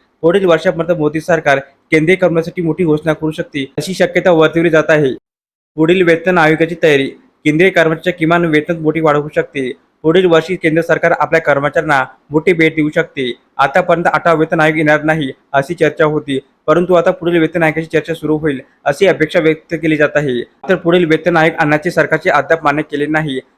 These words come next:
नवीन सरकार त्यावर प-, नव्या पद्धतीने विचार करेल असे सरकारी सूत्राकडून म्हणणे आहे. पावसाळी अधिवेशनातही त्यावर चर्चा होण्याची शक्यता आहे. कर्मचाऱ्यांच्या सतत मागणीनंतर पुढील वेतन आयोगावर चर्चा होण्याची शक्यता आहे. पगारात प्रचंड वाढ होईल, सूत्राच्या माहितीनुसार आठवा वेतन आयोगामुळे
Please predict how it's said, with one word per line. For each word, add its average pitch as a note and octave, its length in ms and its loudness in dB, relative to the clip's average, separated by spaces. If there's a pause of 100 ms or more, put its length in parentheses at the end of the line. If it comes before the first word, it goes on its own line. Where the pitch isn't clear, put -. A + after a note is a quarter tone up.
(160)
नवीन D3+ 220 2
सरकार E3+ 300 0
त्यावर E3 300 2
प-, D#3+ 140 -2
नव्या D#3 220 2
पद्धतीने D#3 440 -2
विचार D3+ 300 -2
करेल C#3+ 380 0 (240)
असे D#3 200 -2
सरकारी F3 340 0
सूत्राकडून E3+ 460 -2
म्हणणे D3+ 260 -2
आहे. C3+ 300 -2 (280)
पावसाळी C#3+ 340 2
अधिवेशनातही E3 760 2
त्यावर D#3+ 260 2
चर्चा E3 280 0
होण्याची D#3 360 -2
शक्यता D3 260 -4
आहे. C#3+ 260 0 (360)
कर्मचाऱ्यांच्या E3+ 480 2
सतत F3 340 -2
मागणीनंतर D#3 680 0 (280)
पुढील F3+ 240 4
वेतन E3 280 2
आयोगावर D#3+ 360 2
चर्चा E3 300 -2
होण्याची D#3 320 0
शक्यता D3+ 360 -4
आहे. D3 200 0 (300)
पगारात D3 300 2
प्रचंड D#3+ 440 2
वाढ D3 260 4
होईल, C#3 300 -2 (300)
सूत्राच्या E3 480 0
माहितीनुसार D#3+ 580 0
आठवा D3 240 2
वेतन E3 240 2
आयोगामुळे D#3 480 2